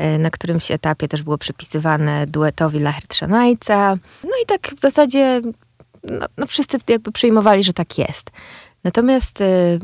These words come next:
obecny właściciel budynku jest w posiadaniu starej księgi architektonicznej, starej,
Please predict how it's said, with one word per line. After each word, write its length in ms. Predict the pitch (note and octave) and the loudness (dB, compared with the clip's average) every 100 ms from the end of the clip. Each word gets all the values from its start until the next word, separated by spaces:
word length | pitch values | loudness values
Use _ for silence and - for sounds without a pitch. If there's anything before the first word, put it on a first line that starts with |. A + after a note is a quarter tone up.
| - | -2
obecny 520 | - F3 G3+ - E3 D#3+ | 2 6 4 4 0 2
właściciel 480 | D#3 - E3 E3 | 0 -2 -4 -2
budynku 680 | D#3+ D#3+ D3+ C#3+ - G3 B3+ - | -2 -2 0 -2 0 2 2 2
jest 360 | G3 A#3 - | 0 0 -6
w 60 | - | -6
posiadaniu 920 | F#3+ - E3+ F3+ G#3 G#3+ G#3 G3+ G3+ - F#3+ | -2 0 2 2 4 4 2 2 0 -6 -10
starej 380 | - G3+ G#3 | 0 2 2
księgi 360 | G3+ - F#3+ E3+ | 0 0 0 0
architektonicznej, 1000 | - D3 - - D#3+ D#3 C#3+ - D3 C#3 | -4 -6 -6 -6 -4 -4 -6 -8 -8 -6
starej, 380 | - F3 E3+ | -4 -2 -2